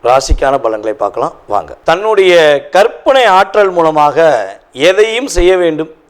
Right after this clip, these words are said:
எப்படியாவது மனசுல நினைச்ச விஷயத்த செஞ்சு முடிச்சிடணும் அப்படிங்கிற ஒரு எண்ணத்துடன் எப்பொழுதும் செயல்படுத்தக்கூடிய அன்பார்ந்த மிதுன ராசி அன்பர்களுக்கு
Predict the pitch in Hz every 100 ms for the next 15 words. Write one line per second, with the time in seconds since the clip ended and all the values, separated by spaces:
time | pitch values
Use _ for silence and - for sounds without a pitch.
0 | _ _ 131 151 - 208 202 233 277 185
1 | 196 185 202 185 175 - 165 139 175 170
2 | 175 131 139 170 196 208 196 175 180 196
3 | 175 185 180 139 143 151 165 165 156 123
4 | 107 151 - - - _ _ _ 165 170
5 | 156 170 190 226 233 220 240 240 - -
6 | 160 196 202 196 214 214 - 165 185 185
7 | 156 151 160 151 160 170 - 123 143 170
8 | 175 170 170 180 - 131 143 160 156 147
9 | 139 143 127 120 113 113 110 - 151 113